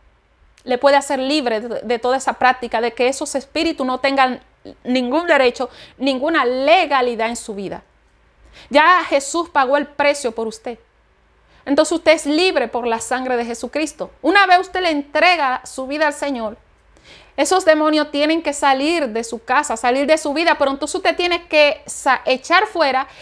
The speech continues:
sacar fuera todo lo que usted usó cua-, cuando usted le servía, porque esas son por-, esos son portales.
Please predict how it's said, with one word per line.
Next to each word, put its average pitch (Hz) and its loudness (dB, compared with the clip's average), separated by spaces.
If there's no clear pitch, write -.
sacar 339 2
fuera 277 2
todo 381 6
lo 311 0
que 311 -10
usted 370 -4
usó 320 0
cua-, 311 4
cuando 320 2
usted 311 2
le 311 4
servía, 359 2
porque 302 -2
esas 311 -2
son 302 -2
por-, 302 0
esos 320 -2
son 311 0
portales. 349 2